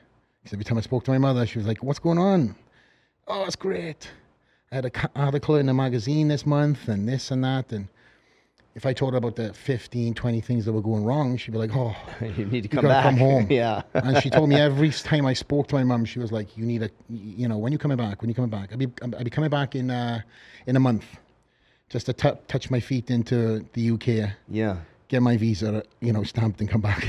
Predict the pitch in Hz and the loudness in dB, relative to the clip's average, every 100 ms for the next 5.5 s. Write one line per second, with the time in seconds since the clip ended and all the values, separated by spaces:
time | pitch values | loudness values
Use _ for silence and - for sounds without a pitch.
0 | - - 113 113 110 113 107 107 - - | -2 -2 0 0 2 2 2 -2 -8 -20
1 | - _ _ _ - 117 113 117 107 120 | -20 _ _ _ -6 -2 0 -2 -2 -2
2 | 117 117 123 123 110 113 113 - - 113 | -2 0 0 0 0 -2 -4 -6 -6 -4
3 | 110 107 101 - _ - - 107 101 120 | -4 -4 -8 -14 _ -20 -14 -12 -6 0
4 | 120 110 123 120 120 98 117 110 113 110 | 2 4 2 2 0 -2 0 0 0 -2
5 | 101 117 107 104 101 | -4 -4 -4 -4 -6